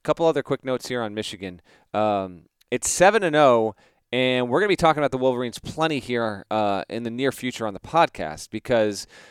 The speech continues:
next game is against Louisville, at Louisville on Tuesday. Could be number one Louisville against number four Michigan, number eight Michigan, number eleven Michigan. We'll see where that is when we get to Monday.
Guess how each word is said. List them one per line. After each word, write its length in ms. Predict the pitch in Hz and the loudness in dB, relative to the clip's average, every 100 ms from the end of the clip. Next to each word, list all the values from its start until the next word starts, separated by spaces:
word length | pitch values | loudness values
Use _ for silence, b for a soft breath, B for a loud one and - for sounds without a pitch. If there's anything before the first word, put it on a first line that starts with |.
| b _ | b _
next 340 | 117 143 - | -2 0 0
game 240 | - 151 143 | -2 -2 -2
is 100 | 123 | -4
against 380 | 120 120 - 117 | -4 -4 -6 -6
Louisville, 600 | 120 165 180 156 170 - - | 0 4 4 4 2 2 2
at 240 | 170 - | 2 2
Louisville 680 | 156 156 165 160 180 180 - | 0 2 2 4 2 2 0
on 280 | 127 135 127 | 0 2 0
Tuesday. 680 | - 175 190 175 156 165 185 b b b b _ | -4 -4 -4 0 2 2 0 b b b b _
Could 200 | 147 127 | 0 2
be 380 | 139 135 131 120 _ _ - | 2 2 0 -6 _ _ -6
number 320 | 127 139 135 | -2 2 4
one 240 | 135 135 | 4 2
Louisville 580 | 131 139 151 131 139 135 | 2 4 4 4 4 4
against 400 | 123 123 117 - | 2 -2 -4 -6
number 340 | 120 120 120 | 0 2 2
four 380 | 113 - 135 135 | 0 -2 2 2
Michigan, 460 | 135 131 135 127 120 | 2 -2 -4 -4 -4
number 260 | 117 104 | -4 0
eight 160 | 120 110 | 2 2
Michigan, 400 | 127 117 117 123 | -2 -4 -6 -6
number 220 | 113 110 | -2 0
eleven 320 | 107 123 135 | 4 4 4
Michigan. 320 | 131 120 123 127 | 0 -2 -4 0
We'll 120 | 185 | 0
see 240 | - 202 | 2 0
where 200 | 147 143 | 4 6
that 180 | 131 127 | 6 6
is 240 | 123 135 | 4 2
when 140 | 123 117 | 0 -4
we 100 | 113 | -4
get 100 | 117 | -6
to 60 | 113 | -4
Monday. 380 | 117 123 135 | -4 2 0